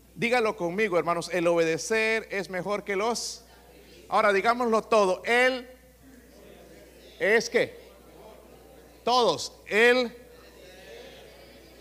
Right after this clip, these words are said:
el obedecer es mejor que los... Porque nosotros ya hacemos el sacrificio,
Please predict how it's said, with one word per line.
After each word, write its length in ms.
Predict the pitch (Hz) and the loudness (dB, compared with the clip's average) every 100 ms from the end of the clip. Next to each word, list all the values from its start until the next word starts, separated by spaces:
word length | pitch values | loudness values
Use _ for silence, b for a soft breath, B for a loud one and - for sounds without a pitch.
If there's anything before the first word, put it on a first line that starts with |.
| - - - - - - - - - - - - - - - - - _ _ - _ _ | -20 -20 -20 -20 -20 -20 -20 -20 -20 -20 -20 -20 -20 -20 -20 -20 -20 _ _ -20 _ _
el 220 | - 123 123 | -8 -6 -4
obedecer 720 | 120 120 117 113 - 156 151 | -2 -2 -4 -6 -6 -6 -6
es 100 | 127 | -10
mejor 300 | 120 143 - | -10 -10 -8
que 100 | 127 | -6
los... 400 | 139 156 - - - - - - - - - - _ - | -6 -6 -12 -18 -20 -20 -20 -20 -20 -20 -20 -20 _ -12
Porque 260 | 151 131 135 | -10 -6 -8
nosotros 400 | 123 156 190 180 | -6 -6 -6 -6
ya 100 | 170 | -8
hacemos 340 | 180 165 160 | -8 -10 -8
el 120 | 139 | -10
sacrificio, 680 | 113 117 110 104 208 - 101 | -10 -12 -12 -14 -16 -16 -20